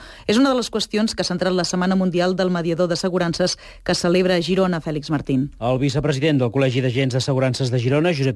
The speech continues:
Speaker 2: Triola, ha denunciat aquest matí l'informatiu Catalunya al dia Girona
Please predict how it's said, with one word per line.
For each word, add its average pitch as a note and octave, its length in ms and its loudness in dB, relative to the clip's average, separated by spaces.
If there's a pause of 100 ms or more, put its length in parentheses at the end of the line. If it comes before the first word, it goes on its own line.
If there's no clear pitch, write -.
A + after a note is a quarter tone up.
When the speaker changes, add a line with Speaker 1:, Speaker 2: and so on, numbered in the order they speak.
Speaker 2:
Triola, C3 320 2 (400)
ha A#2+ 80 0
denunciat B2+ 400 0
aquest C3+ 160 -2
matí B2 240 0
l'informatiu C3 480 0
Catalunya B2+ 400 0
al A#2 80 0
dia A#2+ 160 0
Girona A#2+ 380 0